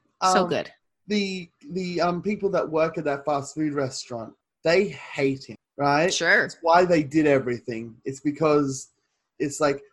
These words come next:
Speaker 2: "We have had to put up with so much crap from these stupid kids, and this old man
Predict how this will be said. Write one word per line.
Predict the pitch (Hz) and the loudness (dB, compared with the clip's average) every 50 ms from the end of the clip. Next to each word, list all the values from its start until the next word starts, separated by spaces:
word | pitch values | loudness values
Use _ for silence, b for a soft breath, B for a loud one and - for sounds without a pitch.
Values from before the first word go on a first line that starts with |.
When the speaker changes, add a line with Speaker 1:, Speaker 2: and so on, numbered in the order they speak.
| b - | b -4
Speaker 2:
"We | 170 226 | -2 -2
have | 254 - - | -2 -2 -4
had | - - 143 139 135 135 135 131 | -8 -4 -2 -2 -2 -2 -2 -4
to | 135 135 - _ - - | -8 -10 -12 _ -20 -20
put | _ - 147 143 | _ -2 2 2
up | 139 123 - | 2 2 2
with | 131 139 131 - | 0 -2 -2 -2
so | - - - - 151 151 160 | -8 -8 -2 2 2 2 2
much | 175 165 - - - - - - | 2 -2 -4 -6 -12 -16 -16 -6
crap | - 156 151 147 147 - - | 0 4 4 4 4 0 -6
from | 135 139 | -4 -4
these | 135 127 - - | -4 -4 -4 -6
stupid | - - - 156 151 143 - _ _ | -8 -4 -2 -2 -2 -2 -6 _ _
kids, | - 151 139 131 120 120 117 110 - - - _ _ _ | 0 2 4 4 2 0 -6 -14 -16 -18 -18 _ _ _
and | 135 143 143 135 135 131 135 139 135 | 2 2 4 4 2 0 -2 -2 0
this | 170 208 208 - - - | 0 0 0 -2 -2 2
old | 156 170 175 170 156 | 4 6 6 6 4
man | 151 151 151 156 151 147 139 127 123 123 120 117 | 4 4 4 6 6 4 4 4 2 0 -4 -6